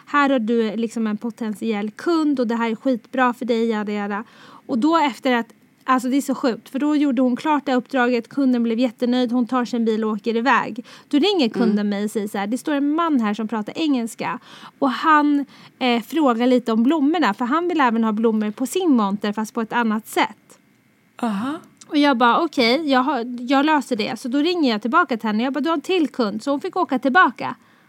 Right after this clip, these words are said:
Speaker 1: och göra
Speaker 2: Mhm.
Speaker 1: ett till jobb. Så hon fick ju
Speaker 2: Nej,
Speaker 1: två
Speaker 2: gud,
Speaker 1: kunder
Speaker 2: vad
Speaker 1: på en
Speaker 2: kul.
Speaker 1: dag. Ja, så att det är så här, man vinner mycket på att sätta ihop människor. Ibland behöver man inte alltid ha någonting för det man gör. För att då blir det att du bygger ett förtroende. Och sen kan du, ehm,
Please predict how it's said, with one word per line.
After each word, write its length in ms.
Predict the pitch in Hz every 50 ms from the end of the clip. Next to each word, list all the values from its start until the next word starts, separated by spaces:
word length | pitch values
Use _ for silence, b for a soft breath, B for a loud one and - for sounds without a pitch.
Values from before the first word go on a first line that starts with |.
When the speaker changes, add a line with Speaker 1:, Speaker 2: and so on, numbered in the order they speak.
| b b
Speaker 1:
och 140 | - 277 277
göra 280 | 277 254 254 247 247 240
Speaker 2:
Mhm. 80 | 196
Speaker 1:
ett 60 | 220
till 240 | 339 359 277 247 226
jobb. 300 | 208 - - - 220 - b b b b b b
Så 140 | - - 285
hon 160 | 285 285 254
fick 80 | 220
ju 60 | 220 226
Speaker 2:
Nej, 460 | 247 262 277 277 262 240 226 220 214
Speaker 1:
två 80 | 208 294
Speaker 2:
gud, 80 | 277
Speaker 1:
kunder 160 | 262 254 247 240
Speaker 2:
vad 120 | - 170
Speaker 1:
på 60 | 254
en 180 | 254 247 247 233
Speaker 2:
kul. 120 | 240 240
Speaker 1:
dag. 220 | 240 233 202 - - B B B B B B B 214 185 - -
Ja, 240 | - 254 247 - - - _
så 120 | - - 285
att 100 | 285 262
det 60 | 330
är 60 | 330 -
så 80 | 311
här, 160 | 277 254 254 240 269 285 262 269
man 200 | 285 294 294 269
vinner 340 | 311 370 392 381 349 311 269
mycket 360 | 254 240 - - - 220 -
på 100 | - 233
att 120 | 220 -
sätta 260 | - 262 247 - 254
ihop 340 | 254 254 262 330 320 254 -
människor. 420 | 247 247 233 220 220 220 - 247 240
Ibland 300 | 220 233 285 294 302 285
behöver 240 | 302 285 269 254
man 160 | 254 240 233 233
inte 180 | 220 - 220
alltid 240 | 214 220 220 233 214
ha 340 | 190 - 311 330 311 277 240
någonting 520 | 226 214 208 202 202 196 - 202 202 208
för 120 | 202 - 202
det 160 | 208 202 202
man 200 | 202 208 214 226
gör. 280 | 262 254 214 202 208
För 100 | 214 240 233
att 100 | 226 -
då 100 | 269 247
blir 240 | 233 277 311 294 262
det 60 | 233
att 100 | 214 -
du 60 | 240
bygger 340 | 202 - 226 214 190 220 208
ett 100 | 208 -
förtroende. 760 | - 247 208 - - - 349 320 269 240 226 208 202 196 185
Och 120 | - 240 214
sen 320 | - - 311 302 277 269
kan 220 | - 277 262 247 226
du, 320 | 208 208 202 196 196 208 B B B B B B B B B B _ -
ehm, 460 | 226 214 208 208 208 208 208 233